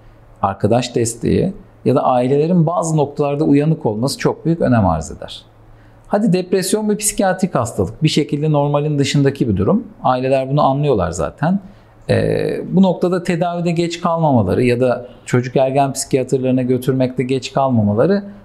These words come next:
zaten olayın büyük bir kısmını hallediyor. Ama dürtüsel intihar konusunda da eğer çocukta normalin dışında bir davranış söz konusuysa, yani,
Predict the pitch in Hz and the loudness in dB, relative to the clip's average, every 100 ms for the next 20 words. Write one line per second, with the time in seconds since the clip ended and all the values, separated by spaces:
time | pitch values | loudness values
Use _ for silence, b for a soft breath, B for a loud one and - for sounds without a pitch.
0 | - 156 147 147 165 - 151 160 165 175 | -6 0 2 2 0 2 2 0 2 2
1 | 190 156 - 120 165 175 160 143 127 104 | 2 0 -2 0 2 4 2 0 2 2
2 | 73 - B B B - 165 139 160 - | 2 -4 B B B 0 2 4 2 2
3 | 233 214 143 135 123 117 120 117 139 139 | 0 2 2 0 -2 -2 -2 -2 0 2
4 | 131 110 208 B B B B - 165 202 | 2 2 0 B B B B 0 2 2
5 | 185 185 175 175 190 180 180 185 190 180 | 2 0 0 0 0 0 0 0 0 0
6 | 170 175 175 175 170 165 165 165 - 165 | 2 2 2 2 2 2 0 -2 0 -2
7 | - 135 104 - 82 - - - - - | 0 2 2 -2 -8 -6 -8 -10 -20 -20
8 | - - - 135 120 95 113 | -20 -20 -2 0 2 0 -2